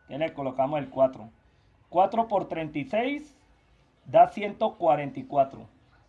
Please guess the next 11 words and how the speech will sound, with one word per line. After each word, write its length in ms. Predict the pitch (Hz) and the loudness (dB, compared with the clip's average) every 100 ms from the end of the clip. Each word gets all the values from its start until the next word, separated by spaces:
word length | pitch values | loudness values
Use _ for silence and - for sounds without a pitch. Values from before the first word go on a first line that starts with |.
| _ _ _ _ _ _ | _ _ _ _ _ _
A 180 | 135 143 | 2 2
ciento 420 | 196 208 - 240 | 0 -8 -4 -4
sesenta, 640 | 165 151 214 220 269 320 - _ _ _ _ _ _ _ | -4 -4 -4 -2 -4 -4 -14 _ _ _ _ _ _ _
eso 320 | 135 151 220 | -10 -4 -2
nos 160 | 220 151 | -2 4
da 320 | 196 262 - - | 4 4 0 -12
dieciséis. 840 | 127 226 240 160 151 135 117 113 _ _ _ _ _ _ _ _ _ _ _ _ _ _ _ | -6 -4 -4 -8 -8 -8 -8 -14 _ _ _ _ _ _ _ _ _ _ _ _ _ _ _
¿Le 220 | 131 147 | -6 -6
queremos 400 | 151 143 170 165 | -4 -4 2 2
seguir? 340 | 160 151 233 226 | 0 -6 -8 -8
Sí. 360 | 226 269 311 | -8 -8 -10